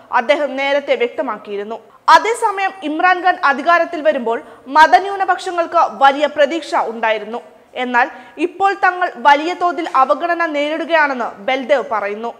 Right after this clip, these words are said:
മതന്യൂനപക്ഷങ്ങൾക്ക് പാകിസ്ഥാൻ ഒരു സംരക്ഷണവും നൽകുന്നില്ല. മാത്രമല്ല, ഭരണ സംവിധാനങ്ങളും മറ്റു വിഭാഗങ്ങളും മതന്യൂനപക്ഷങ്ങളെ വേട്ടയാടുകയാണ്. പുതിയ പാകിസ്ഥാൻ സൃഷ്ടിക്കുമെന്ന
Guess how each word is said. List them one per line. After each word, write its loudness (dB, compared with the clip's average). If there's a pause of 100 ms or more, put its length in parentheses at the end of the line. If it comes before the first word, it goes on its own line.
(100)
മതന്യൂനപക്ഷങ്ങൾക്ക് 2 (160)
പാകിസ്ഥാൻ 4
ഒരു 2
സംരക്ഷണവും -2
നൽകുന്നില്ല. -4 (360)
മാത്രമല്ല, 2 (100)
ഭരണ 6
സംവിധാനങ്ങളും 0
മറ്റു -4
വിഭാഗങ്ങളും 0 (100)
മതന്യൂനപക്ഷങ്ങളെ -2
വേട്ടയാടുകയാണ്. -2 (300)
പുതിയ 0
പാകിസ്ഥാൻ 2 (120)
സൃഷ്ടിക്കുമെന്ന -4